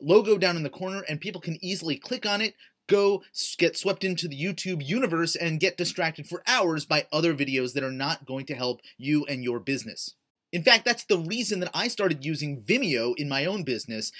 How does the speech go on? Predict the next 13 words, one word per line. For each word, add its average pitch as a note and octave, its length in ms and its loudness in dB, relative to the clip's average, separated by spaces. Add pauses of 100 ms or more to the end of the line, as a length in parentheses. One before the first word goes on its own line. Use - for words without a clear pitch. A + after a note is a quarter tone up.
and F#3+ 220 0
even A3+ 240 -2
have G3 160 -2
played F3+ 180 2
around D#3+ 240 -2
with C3 160 -6
Wistia, C3 480 0 (160)
although G3 300 4
it's G#3 160 -2
a F3+ 60 0
lot F3 340 0
more F3+ 160 -2
expensive. D#3 680 0